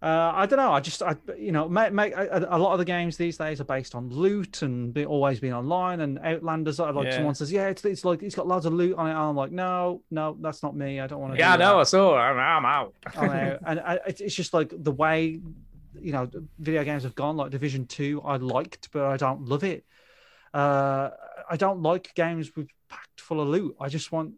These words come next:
Speaker 1: a fucking game. Like, like, I love my open world sort of third person-y games, but Assassin's Creed is ruined now 'cause that's full of loot and it's too big. Um, where's my Mafias? Where's my G T As? Like, those games that I love,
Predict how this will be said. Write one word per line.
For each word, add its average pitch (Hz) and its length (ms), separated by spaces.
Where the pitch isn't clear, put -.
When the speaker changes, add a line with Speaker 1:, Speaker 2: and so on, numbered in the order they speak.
Speaker 1:
a - 40
fucking 151 340
game. 147 680
Like, 143 300
like, 143 180
I 135 80
love 147 240
my 143 160
open 147 300
world 131 280
sort - 140
of 135 80
third 135 280
person-y 131 440
games, 127 540
but 139 220
Assassin's 135 440
Creed 135 260
is 117 120
ruined 127 380
now 123 260
'cause 143 200
that's 131 180
full 127 180
of 123 60
loot 120 340
and 143 120
it's 127 160
too 127 300
big. - 380
Um, 127 540
where's 147 320
my 135 100
Mafias? 131 540
Where's 139 260
my 139 140
G 127 200
T 127 180
As? 123 300
Like, 135 200
those 151 260
games 147 320
that 123 100
I 120 180
love, 131 540